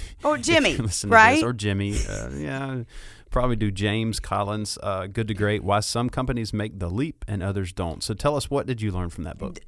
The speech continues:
Speaker 2: the most important thing that I learned from that book is everyone has to be seated in the right place on the bus.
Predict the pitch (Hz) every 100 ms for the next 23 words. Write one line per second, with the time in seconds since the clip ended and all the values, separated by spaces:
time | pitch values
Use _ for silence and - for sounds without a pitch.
0 | - 180 196 196 208 233 277 - - -
1 | 262 262 - 247 233 233 214 - - 202
2 | 185 180 180 - 160 160 156 156 156 165
3 | 190 208 196 185 170 139 127 123 - -
4 | - - - 147 143 139 - - 175 214
5 | 220 226 202 185 - 175 180 - 190 170
6 | 170 - 147 127 131 143 143 - - 147
7 | 135 139 - 139 135 131 131 127 127 82
8 | 123 -